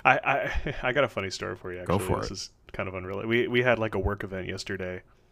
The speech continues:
Speaker 1: and my boss's boss's boss's boss was there,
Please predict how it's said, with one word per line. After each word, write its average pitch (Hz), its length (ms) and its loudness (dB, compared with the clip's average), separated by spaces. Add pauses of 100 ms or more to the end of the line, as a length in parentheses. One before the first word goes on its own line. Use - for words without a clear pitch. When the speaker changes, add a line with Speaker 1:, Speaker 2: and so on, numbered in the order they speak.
(440)
Speaker 1:
and 123 120 6
my 113 100 4
boss's 117 400 4
boss's 104 380 -4
boss's 92 720 -2
boss 92 720 0
was 90 220 -6
there, 90 460 -8